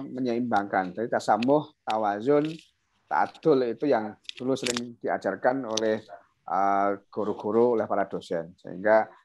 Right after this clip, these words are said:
dalam konteks memahami, eh, agama, dalam konteks memahami kehidupan, terutama kehidupan bermasyarakat di Indonesia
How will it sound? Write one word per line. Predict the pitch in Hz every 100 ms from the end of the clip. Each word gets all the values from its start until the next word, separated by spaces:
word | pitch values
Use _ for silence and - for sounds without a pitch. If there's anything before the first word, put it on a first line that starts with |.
| _ 123
dalam | - 98
konteks | 113 107 110 -
memahami, | 110 104 98 98 98 101 98 95 92 92 85 - - -
eh, | 92 95 95 92 90 _ _ -
agama, | - 101 101 98 117 131 139
dalam | 131 95 98
konteks | 101 104 -
memahami | 104 101 98 101
kehidupan, | 98 101 - 104 - 120 139 139 -
terutama | 113 98 - 101 104 104 104
kehidupan | 104 104 101 101 98 -
bermasyarakat | 95 95 90 101 101 104
di | 107 95
Indonesia | 104 95 -